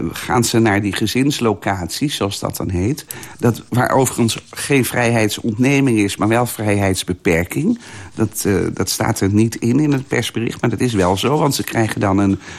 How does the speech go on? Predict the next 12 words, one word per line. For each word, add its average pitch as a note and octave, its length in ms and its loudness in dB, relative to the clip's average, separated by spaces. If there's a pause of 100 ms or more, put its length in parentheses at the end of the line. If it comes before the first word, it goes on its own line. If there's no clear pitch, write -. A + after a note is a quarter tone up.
(180)
een, G2+ 380 2
eh, F#2 180 0
verbod A2 540 0
om G#2 240 0
uit A2 260 2
de G2 100 -4
gemeente G#2 540 2
te F2 140 -4
gaan E2 420 -2
waar F#2+ 240 0
ze - 100 -4
zitten. F2+ 380 -2